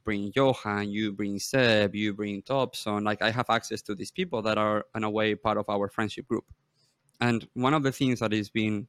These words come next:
again, I keep moving my own barriers, you know? I said, "I don't wanna invite anybody that I'm not friends with." But now I'm inviting you guys, and I invited other people that I'm not friends with. But, so I don't have the chemistry with you. We kinda have to build it here.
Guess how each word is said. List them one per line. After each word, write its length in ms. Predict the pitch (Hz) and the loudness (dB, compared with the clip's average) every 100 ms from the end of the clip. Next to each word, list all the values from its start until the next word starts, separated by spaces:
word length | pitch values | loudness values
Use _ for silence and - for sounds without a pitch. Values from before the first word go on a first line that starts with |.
| _ | _
again, 200 | 117 120 | 0 2
I 80 | 113 | 2
keep 240 | - 131 | 2 2
moving 260 | 131 120 117 | 4 4 4
my 180 | 110 117 | 4 4
own 360 | 113 110 107 - _ _ _ _ - | 4 4 0 -6 _ _ _ _ -6
barriers, 500 | 123 123 110 101 98 | 4 6 6 2 0
you 60 | 110 | -4
know? 120 | 165 _ _ _ _ _ | -4 _ _ _ _ _
I 100 | 120 | 0
said, 260 | - 120 110 | 4 4 4
"I 60 | |
don't 140 | 127 143 | 4 4
wanna 140 | 143 | 4
invite 300 | 123 117 120 | 4 4 4
anybody 400 | 117 117 113 117 | 2 2 2 2
that 140 | 110 | 2
I'm 120 | 110 107 | 2 0
not 140 | 110 | 0
friends 240 | - 98 | -2 -6
with." 220 | 98 - _ _ _ _ _ _ _ _ - | -8 -16 _ _ _ _ _ _ _ _ 0
But 100 | 110 | 2
now 120 | 110 | 4
I'm 80 | 107 | 4
inviting 380 | 101 165 131 104 | 4 4 4 2
you 80 | |
guys, 240 | 104 - - | 0 -2 -2
and 100 | 101 | 0
I 60 | |
invited 420 | 104 101 107 107 123 | 0 2 2 2 2
other 160 | 131 | 2
people 340 | - 117 110 101 | 0 0 0 2
that 120 | 104 | 2
I'm 340 | 104 104 - - _ - | 2 0 -4 -12 _ -2
not 200 | 127 156 | 0 2
friends 260 | - 107 101 | 0 -2 -2
with. 200 | 110 - _ _ _ _ _ _ _ _ _ _ _ - - | -6 -6 _ _ _ _ _ _ _ _ _ _ _ -6 2
But, 240 | 117 104 _ _ _ - | 2 0 _ _ _ -6
so 220 | - 123 | -2 2
I 80 | 120 | 4
don't 160 | 135 127 | 4 4
have 160 | 123 | 2
the 80 | 104 | 0
chemistry 480 | - 185 139 - 107 | 2 4 4 2 -2
with 140 | 104 | -2
you. 100 | 101 | -2
We 120 | 104 101 | -2 0
kinda 180 | 120 | 0
have 200 | 107 113 - | 2 0 -4
to 80 | |
build 280 | 104 143 143 | 0 4 6
it 80 | 117 | 4
here. 320 | 117 107 104 | 2 -2 -2